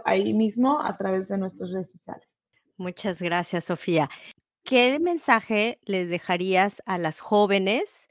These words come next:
Speaker 2: o qué aprendizaje te ha dejado este emprendimiento?
Speaker 1: Creo que el que tengo también más reciente y que dije, "No se me puede volver a olvidar", es eso de que las cosas no salen a la primera. Porque hemos hecho, además de,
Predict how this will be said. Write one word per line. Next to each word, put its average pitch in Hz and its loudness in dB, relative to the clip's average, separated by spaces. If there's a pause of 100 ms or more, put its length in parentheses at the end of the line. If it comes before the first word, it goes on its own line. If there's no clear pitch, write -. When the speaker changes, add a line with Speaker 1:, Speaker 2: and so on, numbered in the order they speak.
Speaker 2:
o 208 4
qué 208 2 (100)
aprendizaje 196 0
te 202 -2
ha 185 2
dejado 185 2
este 185 -2
emprendimiento? 151 -6 (540)
Speaker 1:
Creo 311 2
que 381 2 (320)
el 240 6
que 233 2
tengo 320 4
también 294 2
más 302 2
reciente 269 2
y 233 0
que 208 0
dije, 208 0
"No 226 2
se 240 -2
me 214 0
puede 220 0
volver 208 -4
a 214 -4
olvidar", 196 -6 (560)
es 247 6
eso 254 4
de 233 4
que 226 0
las 214 4
cosas 214 4
no 226 2
salen 214 0
a 202 -2
la 190 -4
primera. 202 -4 (500)
Porque 240 6
hemos 285 4
hecho, 277 2
además 220 4
de, 233 2